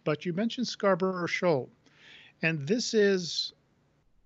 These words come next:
contested territory. It shouldn't be because it's clearly Philippine, uh, territory, well within the Philippine E E Z. The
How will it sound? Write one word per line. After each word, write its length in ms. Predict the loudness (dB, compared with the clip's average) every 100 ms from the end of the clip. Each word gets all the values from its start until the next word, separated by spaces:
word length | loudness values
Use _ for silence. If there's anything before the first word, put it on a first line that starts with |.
| -14
contested 560 | -6 0 2 2 0 0
territory. 640 | 2 2 2 0 0 0
It 40 |
shouldn't 380 | 0 0 2 0
be 160 | -2 -4
because 380 | -4 0 0 0
it's 120 | -8
clearly 540 | -2 2 4 2 0 -4 _
Philippine, 600 | 0 0 0 0 0 -6 -12
uh, 120 | -10 -4
territory, 600 | 0 0 0 0 0 -2 -8 -20 -20 -8
well 280 | 2 4 4
within 360 | 2 2 0
the 80 | 0
Philippine 560 | -2 -2 -2 -2 -4 -4
E 340 | -4 -4 -4
E 40 | -4
Z. 460 | -2 0 0 -2 -8 -20 -20
The 80 | -16